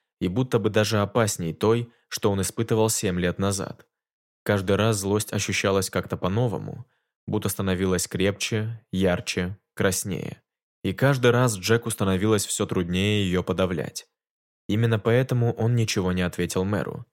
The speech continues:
Покинул спальню Доротеи молча, помахав ей напоследок рукой – и остановился в коридоре, дожидаясь, когда Винсент выйдет следом. Но он не вышел.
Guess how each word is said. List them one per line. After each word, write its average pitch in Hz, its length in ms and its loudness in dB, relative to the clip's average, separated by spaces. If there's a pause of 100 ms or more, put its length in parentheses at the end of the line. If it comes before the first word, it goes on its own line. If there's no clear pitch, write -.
(320)
Покинул 131 400 2
спальню 113 440 2
Доротеи 92 460 2
молча, 101 560 -2 (100)
помахав 95 460 -2
ей 117 100 0
напоследок 95 580 -2
рукой – 98 500 -6 (420)
и 120 80 2
остановился 98 680 0
в - 60 -10
коридоре, 104 540 0
дожидаясь, 92 560 0
когда 92 240 -2
Винсент 95 440 -4
выйдет 90 320 -2
следом. - 520 -4 (680)
Но 92 200 0
он 90 200 0
не 110 80 0
вышел. - 480 -6